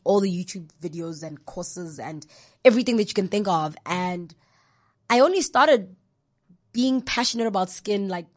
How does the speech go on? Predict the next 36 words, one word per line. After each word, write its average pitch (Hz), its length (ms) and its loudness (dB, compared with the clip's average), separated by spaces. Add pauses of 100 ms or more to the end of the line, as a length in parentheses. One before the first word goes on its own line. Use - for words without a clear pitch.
basically, 214 380 -14
like, 214 240 -4
twenty 220 340 -10
twenty, 208 460 -10 (880)
uh, 180 460 2 (120)
at - 100 -6
the 196 80 0
beginning 190 460 -6
of 170 140 -6
the 170 80 -8
year. 160 480 -4 (200)
And 175 600 0 (420)
I 208 100 -2
obviously 220 300 0
then 202 220 2
went 190 200 -2
and 175 100 -12
I 165 60 -10
researched 208 720 -2
and 170 320 -4
I 156 60 -16
saw 214 360 -2
this 185 220 -4
thing 190 360 -2
called 165 300 -14
content 196 400 -6
creation, 180 720 -4
and, 160 380 -12 (480)
um, 170 560 -4
I 170 80 -8
would 175 260 -12
go 190 380 4
and 175 320 -4
pay 202 180 -2
a 185 60 0
lot, 185 200 -4